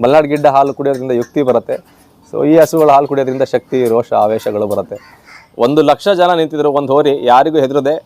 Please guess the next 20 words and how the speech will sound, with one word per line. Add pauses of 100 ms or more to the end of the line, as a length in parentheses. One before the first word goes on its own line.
(280)
ಯಾರಿಗೂ
ಮುಟ್ಟಿಸ್ಕೊಳ್ಳದೆ (240)
ಹೋಗುತ್ತೆ. (100)
ನಮಸ್ಕಾರ
ಬಾಂಧವರೇ, (920)
ನನ್ನ
ಹೆಸರು
ಸಿದ್ಧಲಿಂಗೇಶ್ವರ
ಅಂತ. (320)
ಊರು
ತಲ್ಲೂರು, (240)
ಆನವಟ್ಟಿ (200)
ತಾಲೂ-, (100)
ಆನವಟ್ಟಿ
ಹೋಬಳಿ, (280)
ಸೊರಬ
ತಾಲೂಕು,
ಶಿವಮೊಗ್ಗ (100)
ಜಿಲ್ಲೆ. (800)
ನಾನೊಬ್ಬ